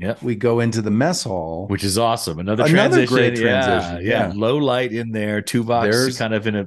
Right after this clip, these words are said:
Speaker 1: in a, in, in a profile shot there, and Neelix
Speaker 2: Mm-hmm.
Speaker 1: walks up and says, "By his count, he hasn't slept in ten days. Tuvok does affirm that." He says, "Yes, it's been a while." But he also says that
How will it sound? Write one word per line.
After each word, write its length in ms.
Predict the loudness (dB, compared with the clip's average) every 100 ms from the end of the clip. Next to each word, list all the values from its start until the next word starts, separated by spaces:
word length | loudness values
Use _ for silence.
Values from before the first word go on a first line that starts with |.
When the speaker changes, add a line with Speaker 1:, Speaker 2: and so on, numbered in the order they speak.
| -4
Speaker 1:
in 140 | -4
a, 140 | -2 -4
in, 240 | -6 -8 -8
in 120 | -8
a 80 | -4
profile 480 | -2 -2 0 -2
shot 400 | -2 -2 -2 -4
there, 380 | -4 -4 -2 -2
and 220 | -4 -4
Neelix 300 | -4 -4 -6
Speaker 2:
Mm-hmm. 120 | -6 -4
Speaker 1:
walks 300 | -4 -4 -4
up 220 | -6 -6
and 100 | -10
says, 320 | -8 -8 -10 -14 -20 -20 -20 -18
"By 220 | -8 -6 -2
his 220 | -2 -2
count, 420 | -4 -2 -4 -6 -8
he 80 |
hasn't 200 | -6 -6 -6
slept 260 | -6 -6
in 80 | -8
ten 200 | -6 -6
days. 380 | -4 -4 -4 -6
Tuvok 480 | -8 -6 -6 -8 -8
does 220 | -8 -8
affirm 420 | -10 -8 -6 -8
that." 240 | -8 -8
He 80 | -10
says, 240 | -12 -10 -8
"Yes, 300 | -8 -10 -14
it's 120 | -14
been 240 | -10 -10
a 60 | -8
while." 460 | -8 -8 -6 -8 -10 -20 -4
But 80 | 0
he 60 | 0
also 240 | 0 0
says 300 | 2 2 2
that 180 | 0